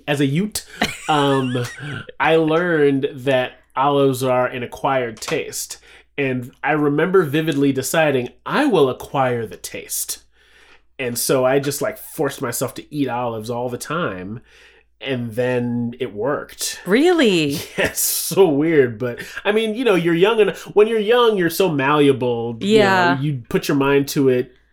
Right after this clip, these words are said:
Speaker 1: Lots
Speaker 2: I,
Speaker 1: of things are possible.
Speaker 2: you know, I
Speaker 1: That's always
Speaker 2: learned,
Speaker 1: true, but
Speaker 2: I learned to eat, to like a lot of things. Olives is just not one of them.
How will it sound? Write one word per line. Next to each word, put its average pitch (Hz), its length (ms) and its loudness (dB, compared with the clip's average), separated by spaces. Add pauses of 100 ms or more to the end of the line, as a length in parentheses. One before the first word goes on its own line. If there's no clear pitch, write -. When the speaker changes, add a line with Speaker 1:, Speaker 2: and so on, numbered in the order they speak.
(100)
Speaker 1:
Lots 139 280 0
Speaker 2:
I, 151 40 -4
Speaker 1:
of 139 60 -8
things 135 200 2
are 123 60 -4
possible. 147 460 0
Speaker 2:
you - 60 2
know, 226 440 2
I 202 100 -2
Speaker 1:
That's 254 100 4
always 285 260 6
Speaker 2:
learned, 285 100 4
Speaker 1:
true, 123 180 2
but 117 220 -6 (120)
Speaker 2:
I 240 100 2
learned 269 220 4
to - 80 -4
eat, 254 180 2 (120)
to - 140 -2
like 220 240 4
a 202 40 2
lot 185 220 4
of 185 100 0
things. 180 220 -2
Olives 180 320 0
is 165 160 -6
just 185 160 -8
not 180 180 -4
one 185 120 -2
of 254 100 -4
them. 151 300 -4